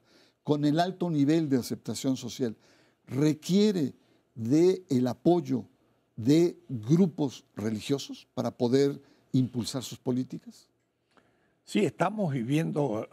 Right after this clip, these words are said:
Speaker 2: no solamente en México o América Latina, sino en el mundo,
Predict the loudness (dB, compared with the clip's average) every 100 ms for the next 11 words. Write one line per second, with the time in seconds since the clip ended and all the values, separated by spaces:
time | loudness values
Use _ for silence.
0 | -16 -12 -4 -4 -2 -2 -2 -4 -6 -6
1 | -4 -4 -6 -4 -4 -4 -8 -10 -6 -4
2 | -4 -4 -4 -4 -6 -6 -6 -8 -8 -8
3 | -8 -10 -14 _ _ _ _ _ -14 -8
4 | -4 0 0 0 -2 -2 -2 -2 -4 -8